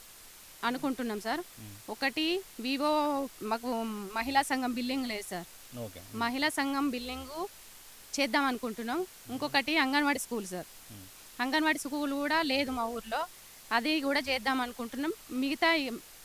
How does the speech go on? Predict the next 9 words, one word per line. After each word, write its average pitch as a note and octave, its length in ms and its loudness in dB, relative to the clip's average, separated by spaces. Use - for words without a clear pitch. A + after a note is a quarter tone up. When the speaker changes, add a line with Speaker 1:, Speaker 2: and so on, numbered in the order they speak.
Speaker 1:
ఇంకా C#4 260 2
చిన్న C#4 260 0
చిన్న D#4 260 4
పనులు D4 340 4
కూడా C#4 220 4
మా C#4 140 2
వార్డు B3 280 2
మెంబర్లతో B3+ 640 -4
సహా B3 360 2